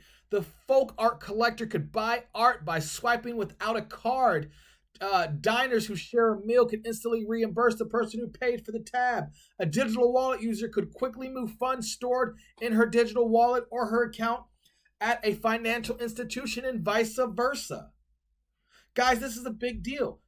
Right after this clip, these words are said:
They're talking about businesses, financial institutions. They are building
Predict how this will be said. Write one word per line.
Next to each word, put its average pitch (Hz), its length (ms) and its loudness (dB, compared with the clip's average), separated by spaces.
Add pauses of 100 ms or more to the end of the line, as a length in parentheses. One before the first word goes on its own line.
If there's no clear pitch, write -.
They're 208 100 -6
talking 247 220 2
about 226 220 0
businesses, 208 580 -4
financial 247 480 -2
institutions. 220 640 -6 (260)
They 233 160 4
are 196 180 2
building 269 580 -2